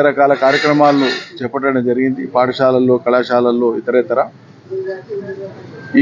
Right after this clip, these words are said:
కార్యక్రమాలు కొనసాగుతాయి. ఇట్లాగే ఈ తరం వాళ్లకు గతానికి సంబంధించినటువంటి స్ఫూర్తిదాయకమైనటువంటి,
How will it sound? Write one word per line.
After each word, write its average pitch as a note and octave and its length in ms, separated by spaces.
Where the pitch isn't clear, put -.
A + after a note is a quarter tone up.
కార్యక్రమాలు D3+ 600
కొనసాగుతాయి. C3+ 560
ఇట్లాగే B2+ 320
ఈ D#3+ 120
తరం E3+ 280
వాళ్లకు E3 360
గతానికి E3 400
సంబంధించినటువంటి D3+ 800
స్ఫూర్తిదాయకమైనటువంటి, D3+ 1120